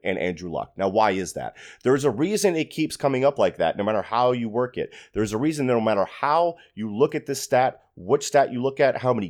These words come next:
years you go back, or even if you throw in scrambling, there's a reason the name surrounding Dak Prescott looks a lot different than the name surrounding Carson Wentz. And by the way, it applies to the red zone too. Over three years,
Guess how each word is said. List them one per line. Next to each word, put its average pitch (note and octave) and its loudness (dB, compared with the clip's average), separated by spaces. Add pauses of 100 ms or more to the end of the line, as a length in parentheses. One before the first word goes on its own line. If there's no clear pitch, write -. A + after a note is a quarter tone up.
years C3 -2
you D3 -6
go C#3 4
back, A#2+ 2
or G2 -2
even B2 -2
if - -8
you E2 -8
throw C#3 0
in E3 -4
scrambling, B2+ -2
there's F2+ -6
a F2 -8
reason D3+ -2
the A#2 0
name G#2 0
surrounding F#2+ -4
Dak E2+ -2
Prescott E2+ -4
looks E2+ -12
a - -6
lot E2+ -2
different C3+ -2 (380)
than F#2+ -2
the G2+ 0
name G#2+ 0
surrounding F2+ -4
Carson E2 -6
Wentz. C#2+ -10 (320)
And D#2 -12
by G#2 2
the D3+ 2
way, A2 4 (260)
it E2+ -6
applies D#2 -6
to - -20
the - -12
red G2 0
zone D3 2
too. A2+ -2 (260)
Over A2+ 2
three D#3 -4
years, F#2 -6